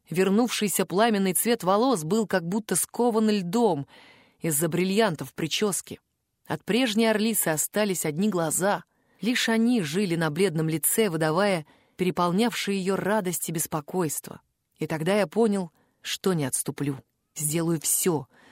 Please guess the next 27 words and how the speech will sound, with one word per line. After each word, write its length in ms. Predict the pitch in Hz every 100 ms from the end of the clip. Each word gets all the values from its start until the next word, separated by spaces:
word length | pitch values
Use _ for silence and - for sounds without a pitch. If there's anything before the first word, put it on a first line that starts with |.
| -
чтобы 340 | - - 170 175
расколоть 680 | 175 - 190 208 220 156 -
ту 160 | - 233
ледяную 440 | 185 180 196 220
скорлупу, 640 | 160 - 190 190 190 - 247
в 80 | -
которую 460 | 175 - 196 170
ее 180 | 170 180
заковали. 640 | 165 170 180 175 190 147 - _ _ _
Ледяной 400 | 180 185 247 294
маг 260 | 277 294 277
оказался 540 | 226 220 240 247 -
не 140 | 220 214
только 340 | 269 233 233
опасным, 560 | 226 262 247 226 220 226
но 140 | 247
и 220 | 240 233 -
коварным 640 | - 202 247 - 214 202 175
противником. 720 | 196 202 285 226 175 - 151 - - -
Словом, 680 | - 208 294 320 285 269 220 _ _ _ -
он 200 | 233 277
разил 340 | 262 226 294
не 160 | 262 247
менее 380 | 247 277 262 254
смертоносно, 800 | 240 240 233 233 262 269 240 233
чем 220 | - 233
магией. 640 | 214 247 247 151 139 120